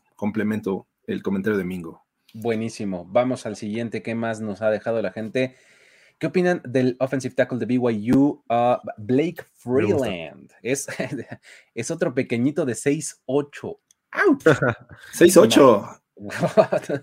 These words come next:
Speaker 2: <laughs>
Speaker 1: Sí, sí, está tremendo. Y, y
Speaker 2: Ajá.
Speaker 1: ¿sabes qué es lo que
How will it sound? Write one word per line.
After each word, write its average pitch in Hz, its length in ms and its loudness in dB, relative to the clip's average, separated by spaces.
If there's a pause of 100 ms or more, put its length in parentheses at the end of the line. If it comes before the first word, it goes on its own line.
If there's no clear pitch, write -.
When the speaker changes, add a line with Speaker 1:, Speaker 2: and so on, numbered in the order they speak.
(360)
Speaker 2:
<laughs> - 0 -
Speaker 1:
Sí, 131 280 -4
sí, 151 120 -4
está 160 240 -2
tremendo. 143 580 2
Y, 143 220 0
y 160 60 4
Speaker 2:
Ajá. - 80 2
Speaker 1:
¿sabes 233 180 6
qué 247 100 2
es 247 60 4
lo 254 100 6
que 202 160 2